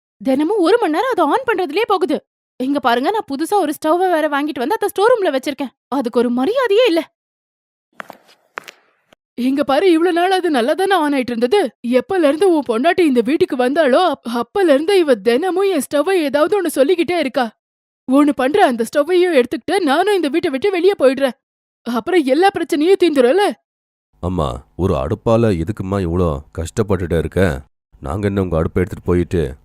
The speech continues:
Speaker 2: வெளியவா வீச போறோம்? அதை நல்லபடியா பேக் பண்ணி ஸ்டோர் ரூம்ல வச்சிடுறோம்.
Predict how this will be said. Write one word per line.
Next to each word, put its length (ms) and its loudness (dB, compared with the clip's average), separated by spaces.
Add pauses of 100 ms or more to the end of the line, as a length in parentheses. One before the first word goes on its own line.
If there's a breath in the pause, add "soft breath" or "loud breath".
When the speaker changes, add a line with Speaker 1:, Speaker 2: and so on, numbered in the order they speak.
Speaker 2:
வெளியவா 360 0
வீச 220 -6
போறோம்? 300 2 (400)
அதை 260 -2
நல்லபடியா 580 -2
பேக் 340 -4
பண்ணி 500 -6
ஸ்டோர் 380 2
ரூம்ல 340 -4
வச்சிடுறோம். 380 0